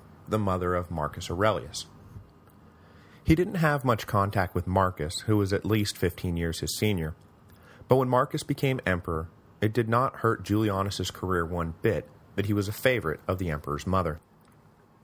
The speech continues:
He climbed up the cursus honorum in brisk fashion, and when the Marcomannic Wars broke out, he found himself the governor of Upper Germany, which, while not exactly the front lines, was still a key theater of the war.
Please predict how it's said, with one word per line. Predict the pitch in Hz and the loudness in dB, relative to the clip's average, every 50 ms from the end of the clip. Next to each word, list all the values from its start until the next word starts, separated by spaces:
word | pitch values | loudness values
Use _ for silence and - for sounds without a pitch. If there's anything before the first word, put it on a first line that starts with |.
| _ - _ - - - - - - - - - - _ | _ -20 _ -20 -20 -20 -20 -20 -20 -20 -20 -20 0 _
He | 160 151 | 0 2
climbed | - 160 165 175 180 170 | 4 2 2 2 4 2
up | 170 165 - | 0 0 0
the | - 160 | -2 -4
cursus | - - 117 117 117 - 120 - | 2 4 2 4 4 0 -2 0
honorum | 95 95 98 98 101 101 101 101 | 2 2 2 2 2 0 0 0
in | 98 98 95 | 0 -2 -2
brisk | - - 98 101 - - | 2 2 2 2 2 -2
fashion, | - - 87 85 82 - - 92 90 87 - - - - - _ _ | -4 -2 0 0 -2 -2 -4 -4 -4 -4 -6 -10 -20 -20 -20 _ _
and | 110 120 123 | 0 2 2
when | 127 131 | 2 2
the | 131 | 0
Marcomannic | 123 113 113 120 117 123 117 104 98 92 90 90 85 - | 2 2 2 2 2 0 -2 0 0 0 0 -2 -2 -2
Wars | 90 85 85 82 - | -2 -2 -2 -4 -2
broke | - 90 87 85 - | 0 0 0 0 0
out, | 90 85 85 85 - - _ _ - - - _ _ - | -2 -2 -2 -2 -6 -10 _ _ -20 -20 -20 _ _ -4
he | 117 | -4
found | 117 - 139 131 131 127 | 0 2 2 2 2 0
himself | 131 131 117 - 113 107 107 - - | -2 -4 -2 0 0 0 0 -2 -4
the | 107 | -4
governor | 101 98 87 85 87 90 87 87 | 0 2 0 2 2 0 -2 0
of | 80 | 0
Upper | 87 80 - 82 80 | 0 0 0 -4 -6
Germany, | 80 - 95 92 87 82 73 71 73 - _ _ _ _ _ _ _ _ _ - _ | -2 2 2 2 2 0 -4 -8 -10 -12 _ _ _ _ _ _ _ _ _ -20 _
which, | - 131 113 90 - - - - - - - - - _ | 0 0 0 0 0 -4 -14 -18 -20 -20 -20 -20 -4 _
while | - 143 | 0 2
not | 139 127 127 | 2 2 0
exactly | 123 113 101 110 98 95 - - 95 | 0 2 4 4 4 4 2 -2 -4
the | 90 | -4
front | - - 92 92 - - | -2 -2 -2 -2 -2 -2
lines, | 90 82 76 76 78 82 - - - - - | -2 -2 -2 -2 -4 -6 -10 -14 -18 -8 -2
was | 101 104 - | 0 0 0
still | - - 117 110 104 | 0 0 0 0 0
a | 104 | 0
key | - - - 107 101 92 | -4 -4 -4 -2 -2 -2
theater | - - - 82 80 73 76 78 | -4 -6 -4 -4 -2 -2 -2 -4
of | 78 - | -4 -4
the | - 82 | -2 -2
war. | 85 90 92 90 82 82 | 0 2 2 0 0 -2